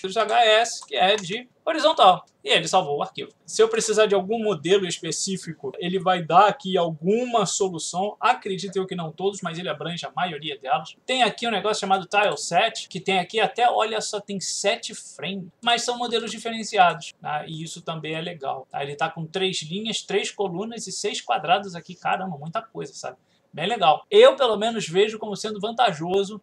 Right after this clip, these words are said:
esse tipo de arquivo, esse tipo de programa produzindo esse tipo de arquivo,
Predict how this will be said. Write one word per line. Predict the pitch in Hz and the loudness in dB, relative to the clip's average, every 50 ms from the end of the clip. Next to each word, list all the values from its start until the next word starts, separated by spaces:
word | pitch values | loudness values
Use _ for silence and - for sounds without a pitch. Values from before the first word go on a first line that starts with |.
| _ | _
esse | - 160 175 185 - 196 | -6 -6 -6 -4 -6 -6
tipo | - - 196 185 196 190 | -6 -6 -6 -4 -4 -2
de | 185 208 | 0 0
arquivo, | 185 - - - - 180 190 190 196 202 196 190 - _ | 0 0 -2 -6 -6 -4 -4 -4 -4 -6 -6 -6 -10 _
esse | - 156 - - | -14 -12 -10 -10
tipo | 196 190 | -10 -10
de | 185 202 | -10 -8
programa | - 214 208 196 170 175 180 196 214 226 | -2 -2 -2 0 2 2 2 2 2 0
produzindo | 214 214 208 196 175 156 185 180 175 | -2 -4 -4 -4 -4 -8 -8 -8 -8
esse | 160 - | -10 -10
tipo | - 175 - | -12 -12 -12
de | - | -12
arquivo, | 151 - - _ _ - 170 180 190 190 185 | -12 -12 -14 _ _ -12 -8 -8 -8 -8 -10